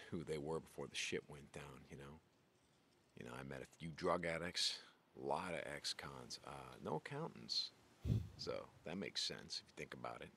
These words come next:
First couple of weeks after the shit went down, I mean, Jesus, that was a freak show. There's no way some accountant or pencil pusher lived through that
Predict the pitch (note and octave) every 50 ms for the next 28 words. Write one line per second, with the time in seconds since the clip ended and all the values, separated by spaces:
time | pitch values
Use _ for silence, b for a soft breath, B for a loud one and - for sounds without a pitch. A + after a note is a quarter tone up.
0 | - - - E2+ D#2+ - - - E2+ - - C#2 C#2 D2 E2+ F2+ E2 - - -
1 | - A1+ - - - - - - - F2+ - - - - - - - - C2 B1+
2 | B1 B1+ - - - - - - - - - - - - - - - - - -
3 | - - - - - - - - - - - - - - - G1+ - - B B
4 | B B B B B B B B B B B B B B B B - - - -
5 | - C2+ C2+ D#2 F2 G2 G2 E2+ E2 - - C2 B1 B1+ - - - F#2 E2 -
6 | - B1+ - - A#1+ - - - F2 - - - - C#2+ D2 - D#2+ C2 C#2 C#2
7 | - - - C2 B1 C2+ D2 D2+